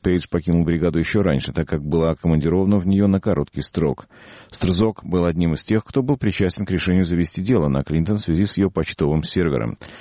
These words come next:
Стрзок и Пейдж переписывались с помощью служебных сотовых телефонов, которыми их снабдила Ф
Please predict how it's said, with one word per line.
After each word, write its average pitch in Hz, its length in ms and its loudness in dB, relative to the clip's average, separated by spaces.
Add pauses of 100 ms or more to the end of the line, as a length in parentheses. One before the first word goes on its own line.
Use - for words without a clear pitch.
(220)
Стрзок 92 480 -2
и 78 40 -4
Пейдж 101 320 0
переписывались 110 540 0
с - 60 -8
помощью 90 340 0
служебных 90 400 0
сотовых 78 340 0
телефонов, 85 480 0
которыми 127 400 2
их 104 80 0
снабдила 87 380 2
Ф 80 80 -4